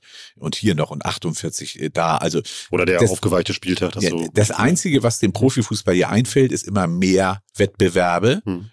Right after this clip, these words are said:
Speaker 1: damit mehr Geld verdient ka-, werden kann in diesem System, von dann, von dem aber leider dann nur sehr, sehr wenig wirklich profitieren.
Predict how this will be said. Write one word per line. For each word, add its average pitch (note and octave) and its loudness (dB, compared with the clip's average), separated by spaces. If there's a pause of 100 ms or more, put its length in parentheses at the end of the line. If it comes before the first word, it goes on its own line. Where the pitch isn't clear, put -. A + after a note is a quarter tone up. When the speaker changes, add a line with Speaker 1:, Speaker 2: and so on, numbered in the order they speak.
Speaker 1:
damit F#2 2
mehr G2 4
Geld F#2+ 2
verdient F2 -2
ka-, - -6
werden F2 0
kann G#2+ 2
in G2 4
diesem F2 -6
System, A#2 0
von G#2+ -2
dann, G#2 2
von G#2+ -2
dem G#2+ 2
aber F#2+ 2
leider G2 4
dann F2 -6
nur E2+ -2
sehr, F#2+ 4
sehr E2+ 0
wenig E2 -2
wirklich - -10
profitieren. - -8